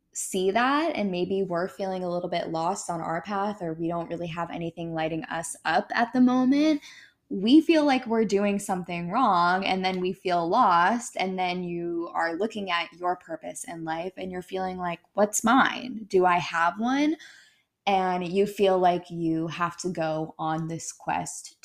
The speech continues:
to search for it, which kind of is, I think, one of, like, the beginning stages of a spiritual awakening and taking a spiritual path to life. You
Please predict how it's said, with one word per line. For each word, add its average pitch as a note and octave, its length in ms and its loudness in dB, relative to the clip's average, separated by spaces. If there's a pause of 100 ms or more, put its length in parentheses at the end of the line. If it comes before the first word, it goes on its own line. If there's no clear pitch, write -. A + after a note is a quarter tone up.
to D#3 480 -2
search - 460 -6
for - 260 -4
it, G1+ 160 -2 (380)
which - 480 2
kind B3 400 4
of A3 380 8 (120)
is, F3+ 800 -2
I F3+ 160 -2
think, F#3+ 300 -6
one F3 180 -4
of, F3 100 -4
like, D#3+ 280 -6
the E3+ 100 -6
beginning E3 540 -4
stages F3 840 -4 (120)
of D#3+ 340 -4
a F3+ 60 -8
spiritual E3+ 560 -4
awakening F#3 840 -6
and D#3 380 -4
taking E3+ 520 -6
a E3+ 80 -4
spiritual E3 520 -6
path E3+ 380 -4 (100)
to E3+ 80 -4
life. D#3+ 480 0
You D#3+ 600 0